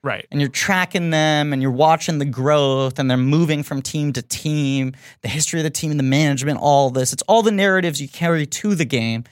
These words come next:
Speaker 2: so that every point, every move, every whatever has larger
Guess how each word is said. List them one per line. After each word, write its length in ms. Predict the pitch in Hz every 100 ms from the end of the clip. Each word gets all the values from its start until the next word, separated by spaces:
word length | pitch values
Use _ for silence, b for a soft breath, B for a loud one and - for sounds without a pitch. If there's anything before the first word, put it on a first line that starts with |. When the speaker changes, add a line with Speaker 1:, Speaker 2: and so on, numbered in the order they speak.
| b b
Speaker 2:
so 160 | - 156
that 120 | 135
every 280 | 151 151 151
point, 540 | - - 147 139 127
every 240 | 139 127 147
move, 500 | 135 135 131 131 123
every 240 | 123 131
whatever 640 | 135 135 123 123 120 117 113 _ _ _
has 440 | 147 139 127 120
larger 640 | 131 139 139 120 131 123 120